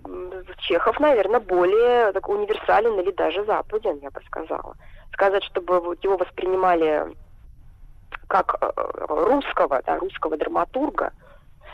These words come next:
ну, разве что с точки зрения его происхождения, вот, э, экзотики, да, на Западе. А так он, вот, это человек мира в этом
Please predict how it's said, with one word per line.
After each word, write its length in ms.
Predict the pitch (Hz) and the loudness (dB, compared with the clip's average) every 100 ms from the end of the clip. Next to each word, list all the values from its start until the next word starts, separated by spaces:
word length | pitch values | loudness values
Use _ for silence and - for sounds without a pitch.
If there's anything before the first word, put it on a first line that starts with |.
| - - | -20 0
ну, 140 | 233 | 4
разве 260 | 226 240 220 | 4 4 0
что 300 | - 214 202 | 0 4 4
с 40 | - | 2
точки 260 | 196 - | -6 -2
зрения 220 | 185 185 | 0 0
его 100 | 180 | 0
происхождения, 840 | 180 175 - 185 185 277 233 160 147 | 0 -4 0 -2 0 -2 0 -2 -4
вот, 140 | 151 - | -8 -8
э, 300 | 151 147 - | -2 2 2
экзотики, 520 | 180 196 165 - - - | 2 -2 -4 -6 -8 -4
да, 120 | 170 | -2
на 120 | 143 | -2
Западе. 460 | 147 - - - - - - - - - - - | -6 -8 -12 -16 -20 -20 -20 -20 -20 -20 -20 -2
А 340 | 170 170 160 - | 2 4 4 2
так 380 | 175 170 226 | 2 4 4
он, 120 | 285 254 | 2 2
вот, 160 | 247 | 2
это 180 | 202 190 | 2 0
человек 460 | - 208 208 226 - | -2 2 2 2 0
мира 220 | 180 226 | -2 0
в 60 | 233 | 0
этом 240 | 226 190 | 0 -4